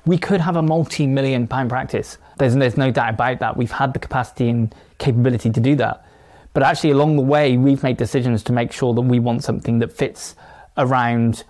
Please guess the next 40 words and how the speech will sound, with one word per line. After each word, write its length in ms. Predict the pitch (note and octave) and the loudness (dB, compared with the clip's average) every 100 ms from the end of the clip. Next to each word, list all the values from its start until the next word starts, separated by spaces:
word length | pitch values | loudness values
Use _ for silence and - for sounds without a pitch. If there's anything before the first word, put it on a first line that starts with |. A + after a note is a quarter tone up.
| - _ - | -20 _ 0
our 220 | C#3+ A#2 | 0 0
family 760 | - C#3+ D#3+ D3+ G2 G2+ - - - | -2 0 0 0 0 -2 -4 -8 -4
and 140 | B2 | 0
our 160 | A#2+ A#2+ | 2 2
lifestyle 500 | B2+ C3 - A2+ G#2+ | 2 0 -2 -4 -2
and 100 | A2 | -4
everything 260 | - A#2 | -4 -4
we 60 | A#2 | -2
want 220 | A2+ A#2 | -4 -4
to 160 | C3+ A2+ | -2 -2
do. 120 | G#2+ - - | -4 -8 -2
And 360 | D3 C3+ A#2 - _ _ | 0 0 -2 -8 _ _
I'm 300 | D3 C#3 A#2 B2+ _ _ _ - | 0 2 0 -4 _ _ _ -4
very 200 | D3+ C#3+ | 0 0
comfortable. 520 | - D#3 - - G2 - _ | 0 -2 -2 -4 -6 -10 _
I 120 | - B2+ | 0 2
know, 420 | B2+ C3 B2+ A2+ - - | 4 4 4 0 -6 -4
I, 160 | C3 C3+ | -2 0
I 120 | B2 | 2
know 260 | B2+ C#3 C#3+ | 4 4 4
the 80 | |
lifestyle 420 | C3+ C3 A#2+ C3 A2 | 2 0 -2 -4 -2
we've 180 | A2 | -4
created. 720 | - C3+ D3+ E3 - E3+ E3+ - | -2 0 2 0 -2 0 0 0
We, 240 | C3 B2 | 0 0
we 160 | B2+ A2+ | 0 0
don't 280 | A2 A2 | 0 0
want 280 | A#2 C#3+ C3+ | 2 0 -2
for 160 | - D3+ | -4 -2
anything. 460 | D3 C#3 D3 C#3 | -2 -2 -2 0
We 60 | B2 | 0
don't 220 | A2 G#2 | -2 -2
need 340 | A#2 C3 C#3 B2+ | 0 2 2 0
for 120 | A#2+ | -2
anything. 440 | A2+ A2+ G#2 G#2+ - - - - | -2 -2 -4 -4 -6 -20 -12 -6
It's 160 | A#2+ | -2
all 300 | - C#3+ C#3 | 0 2 2
brilliant, 500 | A#2+ C#3 C3+ A#2+ - | 0 0 2 2 -2
and 140 | - A#2 | -4 -4
it, 180 | - | -4